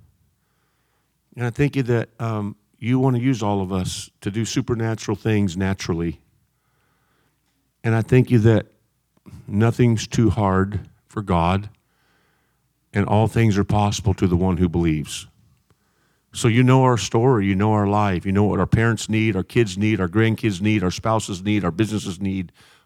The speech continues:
our church. You're the answer to what everybody needs. You're the answer. And, and I just pray you give us courage to get to our end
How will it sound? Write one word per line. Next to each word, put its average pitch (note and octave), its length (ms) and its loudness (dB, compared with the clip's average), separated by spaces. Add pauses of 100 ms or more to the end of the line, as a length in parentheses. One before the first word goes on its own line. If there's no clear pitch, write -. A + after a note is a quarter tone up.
our F2+ 80 -4
church. - 360 -4
You're G#2+ 340 2
the G2 200 0
answer A2+ 300 -2
to F2 80 -2
what F2 160 0
everybody F#2 440 -2
needs. F#2+ 380 -2
You're G2+ 100 4
the F#2 220 -2
answer. G#2 360 -2
And, E2 140 -4 (1700)
and G2+ 260 0
I A2+ 120 2
just D3 220 2
pray A2 300 2
you G2+ 140 0
give G2 200 0
us F#2+ 140 -2
courage A#2 580 2
to G2 80 -4
get F2+ 520 -2
to A2 200 4
our F#2 280 0
end E2+ 440 0